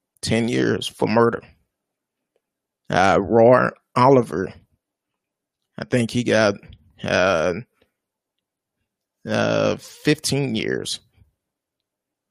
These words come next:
for murder. And they both lied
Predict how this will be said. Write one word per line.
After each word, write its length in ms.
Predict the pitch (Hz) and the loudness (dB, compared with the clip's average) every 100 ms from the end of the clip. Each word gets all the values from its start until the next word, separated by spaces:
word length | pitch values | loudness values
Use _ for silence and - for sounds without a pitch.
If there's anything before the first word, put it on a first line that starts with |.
| _ _ _ _ | _ _ _ _
for 120 | - 101 | -2 0
murder. 420 | 110 101 - - - _ _ _ _ _ _ _ _ _ _ _ _ _ _ _ _ _ _ _ _ _ _ _ _ _ _ | 4 2 0 -8 -18 _ _ _ _ _ _ _ _ _ _ _ _ _ _ _ _ _ _ _ _ _ _ _ _ _ _
And 140 | - 107 | 0 2
they 80 | 110 | 4
both 380 | 113 127 - | 4 4 2
lied 500 | 127 113 120 107 87 | 0 2 4 2 0